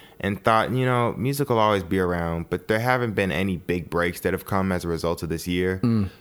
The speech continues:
Speaker 1: So, and I'll just, again, have that be the side vessel, compartmentalize it. That'll always be there,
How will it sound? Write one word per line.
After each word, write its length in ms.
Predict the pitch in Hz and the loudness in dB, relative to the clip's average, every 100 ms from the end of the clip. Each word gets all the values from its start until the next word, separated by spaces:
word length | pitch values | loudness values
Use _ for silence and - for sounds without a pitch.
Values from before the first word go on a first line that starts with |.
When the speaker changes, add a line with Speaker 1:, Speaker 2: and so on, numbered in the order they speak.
| - | -14
Speaker 1:
So, 600 | - 139 139 139 135 139 123 - _ - _ _ _ _ - _ - - - - | -2 2 4 4 2 0 -6 -18 _ -20 _ _ _ _ -20 _ -20 -18 -14 -6
and 80 | - | 0
I'll 160 | 110 104 | 2 2
just, 160 | 90 - - - | 0 -8 -16 -4
again, 280 | - 98 92 | -2 2 0
have 240 | 82 80 78 | 0 -4 0
that 180 | 95 | -2
be 140 | - 104 | 0 0
the 80 | 107 | 0
side 400 | - 123 110 80 | 2 4 4 2
vessel, 500 | 78 - 80 90 104 - | -4 -2 -4 -2 -6 -12
compartmentalize 880 | - 95 107 101 120 110 82 73 73 | -4 -2 0 0 2 2 0 -2 -4
it. 180 | 78 - - - - | -6 -6 -20 -20 -4
That'll 240 | 98 127 147 | 2 4 6
always 260 | 127 110 | 4 2
be 160 | 78 82 | 0 -2
there, 340 | 76 76 78 | 0 -2 -4